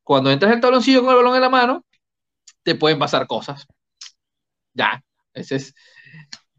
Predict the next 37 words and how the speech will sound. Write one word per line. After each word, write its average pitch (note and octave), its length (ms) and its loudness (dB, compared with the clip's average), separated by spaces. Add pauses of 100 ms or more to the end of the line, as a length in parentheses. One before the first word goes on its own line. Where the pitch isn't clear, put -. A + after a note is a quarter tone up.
El E3 240 -2
que E3 160 -2
no F#3+ 180 -2
quiera A3+ 360 0
preocuparse, G#3+ 540 0
bueno, G#3+ 160 0
que E3+ 80 -4
no E3 80 -2
salga F#3+ 220 -4
de G3 40 -6
su F#3+ 100 -12
casa, F3 280 -2
se A3 100 -10
encierre D#3 580 -2
y C#3 80 -8
ya. A2 160 -10 (200)
Así A#2 200 -20
que A#2 120 -18
no, A2 160 -12
no A#2 100 -12
es C3+ 60 -8
el C#3 80 -8
caso. A#2 400 -10
Vamos B2+ 240 -6
a D3+ 40 -2
jugar, D#3 320 0
vamos F3 220 0
a F3+ 40 2
divertirnos G3+ 580 -2
y, G3 100 -4
bueno, E3 320 -6
que C3 100 -10
sea B2+ 120 -8
lo B2+ 100 -6
que A#2+ 60 -6
Dios G#2+ 140 -8
quiera. - 180 -20